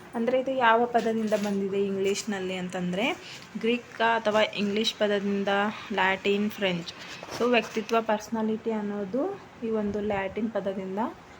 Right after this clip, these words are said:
ಬಂದಿದೆ. So sometimes ಈ ಥರನೂ ಕೇಳ್ಬೋದು, ಈಸಿನೂ ಕೇಳ್ಬೋದು, ಹಾರ್ಡ್ನೂ ಕೇಳ್ಬೋದು. So ಹಾಗಾಗಿ ನಾವೆಲ್ಲನೂ ಸ್ಟಡಿ ಮಾಡಬೇಕು. ನೆಕ್ಸ್ಟ್ ಬಂದ್ಬಿಟ್ಟು ಮೌಲ್ಯಮಾಪನ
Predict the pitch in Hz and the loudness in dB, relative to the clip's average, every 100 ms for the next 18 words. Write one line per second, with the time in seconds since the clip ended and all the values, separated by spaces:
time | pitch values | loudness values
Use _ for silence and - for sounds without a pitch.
0 | - 202 202 196 185 190 226 220 - 226 | -6 0 0 0 -2 -2 -4 -4 -2 0
1 | 220 220 220 240 240 - 220 220 220 226 | 2 2 2 0 -2 -2 -6 -2 0 0
2 | 240 220 208 208 196 190 202 196 202 220 | 0 0 -2 0 0 0 0 0 0 2
3 | 226 233 220 214 214 277 262 208 196 208 | 2 0 0 0 2 2 4 4 4 -2
4 | 196 185 180 180 269 - - - - - | -2 -2 -2 0 -2 -4 -10 -14 -8 -2
5 | 240 240 226 220 240 233 214 202 214 254 | 4 4 4 0 0 2 2 2 2 0
6 | 254 202 - 208 202 208 185 180 180 175 | 0 -4 -2 -2 2 2 2 0 -4 -2
7 | 277 403 - - - - 240 233 - 233 | -4 -4 -10 -18 -16 -2 0 0 -2 0
8 | 214 208 208 320 - - - - 233 226 | 0 0 -2 -4 -4 -12 -18 -8 0 2
9 | 233 262 277 269 254 | 4 4 4 2 2